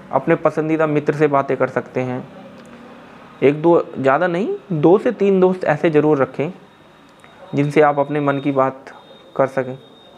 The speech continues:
बातें चीतें कर सकें। तो इस तरह कोई ना कोई जीवन में आपके शौक़ होना चाहिए। टीवी देखें, YouTube देखें, social media देखें, इस तरीके से, पर ज़्यादा नहीं, कम से कम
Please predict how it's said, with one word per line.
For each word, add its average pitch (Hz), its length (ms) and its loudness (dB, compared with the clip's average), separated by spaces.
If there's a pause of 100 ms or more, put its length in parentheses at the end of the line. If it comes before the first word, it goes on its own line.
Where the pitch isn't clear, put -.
(120)
बातें 127 280 0
चीतें 123 260 -4
कर 123 140 -2
सकें। 135 280 -10 (720)
तो 139 100 2
इस 135 160 0
तरह 143 140 2
कोई 151 240 2
ना 160 100 2
कोई 156 160 2
जीवन 143 260 2
में 143 100 -2
आपके 139 260 -2
शौक़ 131 280 -2
होना 120 180 -2
चाहिए। 120 260 -4
टीवी 143 320 2
देखें, 143 360 -2 (640)
YouTube 143 260 0
देखें, 131 440 0 (160)
social 139 220 -2
media 139 340 2
देखें, 127 380 -4 (240)
इस 131 140 -10
तरीके 120 300 0
से, - 160 -6 (460)
पर 143 100 2
ज़्यादा 143 300 2
नहीं, 156 260 -8 (880)
कम 143 140 2
से 139 160 -2
कम 101 140 -8